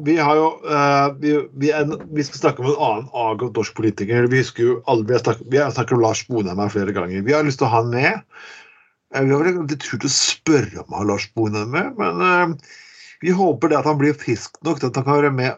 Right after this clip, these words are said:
og, og, ja, være med på en sending. Men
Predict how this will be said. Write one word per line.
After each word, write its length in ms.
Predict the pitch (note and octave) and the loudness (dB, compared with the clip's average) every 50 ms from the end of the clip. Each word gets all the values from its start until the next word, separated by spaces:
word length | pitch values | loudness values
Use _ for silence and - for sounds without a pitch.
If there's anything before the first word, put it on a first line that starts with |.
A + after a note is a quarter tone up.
| - _ - | -8 _ -4
og, 640 | B2 B2+ C3 C3 C3 C3 C3 C3 C3 B2+ - - - - _ - | -2 0 2 4 4 4 4 4 2 0 -2 -6 -12 -20 _ -12
og, 580 | A#2+ A#2+ A#2+ B2 B2 B2 C3 C3 B2+ B2 A#2+ A#2+ A2+ G#2+ G#2 C#3 | -8 -2 -2 0 0 0 0 0 -2 -2 -4 -8 -8 -4 0 2
ja, 100 | C3 F2 - - - _ _ _ _ _ _ _ _ _ _ _ _ _ _ _ _ _ _ _ _ _ _ _ _ _ _ _ _ _ _ _ _ _ | 2 2 0 -4 -10 _ _ _ _ _ _ _ _ _ _ _ _ _ _ _ _ _ _ _ _ _ _ _ _ _ _ _ _ _ _ _ _ _
være 240 | C#3+ D3 D3+ D3+ C#3 | 2 2 4 4 4
med 240 | C3+ B2+ B2+ B2 - - | 4 2 2 0 -4 -2
på 160 | - B2 B2 A#2+ G#2+ - - | 2 2 4 2 2 -2 -6
en 160 | - A#2 - | -6 -4 -2
sending. 380 | C#3 B2 A#2+ D#3 G3 G3+ D3+ A2 - _ - - - - - _ _ - | -2 0 2 2 2 2 0 -2 -8 _ -20 -20 -20 -20 -20 _ _ -6
Men 160 | D#3+ E3+ | -6 -4